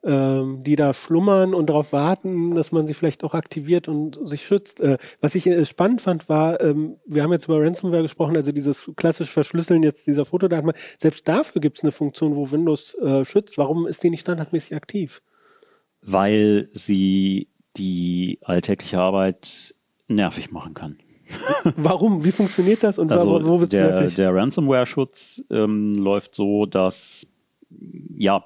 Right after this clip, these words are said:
Speaker 2: also du hast ja verschiedene Methoden. Du kannst sagen, du möchtest erstmal, äh, anhand von Signaturen oder an, anhand von Hal-, Verhalten,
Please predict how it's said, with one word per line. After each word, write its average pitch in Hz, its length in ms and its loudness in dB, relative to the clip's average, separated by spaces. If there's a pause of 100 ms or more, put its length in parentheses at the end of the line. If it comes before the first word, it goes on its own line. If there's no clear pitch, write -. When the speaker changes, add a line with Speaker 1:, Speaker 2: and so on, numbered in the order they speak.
(120)
Speaker 2:
also 104 140 0
du 104 60 4
hast 127 120 0
ja 131 60 2
verschiedene 127 380 0
Methoden. 101 300 2
Du 82 40 -8
kannst 95 220 0
sagen, 107 320 2
du 95 80 -2
möchtest 104 400 -2
erstmal, 101 580 0 (540)
äh, 113 60 0
anhand 95 500 0
von 92 140 -2
Signaturen 87 520 0
oder 85 140 -4
an, 85 160 -2 (100)
anhand 95 380 -2
von 85 180 -4
Hal-, 90 160 0
Verhalten, 104 840 0